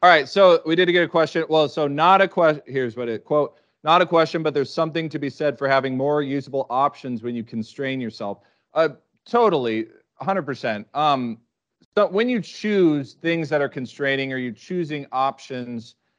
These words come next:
um, that limit yourself, uh,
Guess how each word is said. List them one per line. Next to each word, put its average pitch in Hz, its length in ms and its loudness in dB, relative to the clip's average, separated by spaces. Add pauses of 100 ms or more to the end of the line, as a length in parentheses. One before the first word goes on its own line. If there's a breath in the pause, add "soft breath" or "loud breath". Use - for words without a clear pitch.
(260)
um, 113 460 2
that 131 280 2
limit 147 400 -2
yourself, 104 800 -6 (480)
uh, 113 380 2